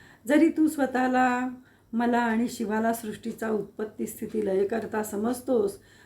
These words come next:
तसेच ही गोष्ट दानव, मानव स-, यांनाही ठाऊक आहे. तू सर्जक, मी पालन करता, शिवसंहारक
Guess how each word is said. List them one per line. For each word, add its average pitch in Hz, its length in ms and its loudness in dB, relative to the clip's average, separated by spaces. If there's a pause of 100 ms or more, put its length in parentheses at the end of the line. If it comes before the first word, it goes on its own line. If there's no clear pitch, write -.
(160)
तसेच 277 400 0
ही 294 80 2
गोष्ट 247 400 0
दानव, 214 580 0
मानव 208 560 0 (580)
स-, - 20 -2
यांनाही 233 640 4
ठाऊक 247 320 0
आहे. 190 320 -2 (400)
तू 330 100 2
सर्जक, 254 680 2
मी 254 180 2
पालन 240 500 2
करता, 240 440 0
शिवसंहारक 196 840 -2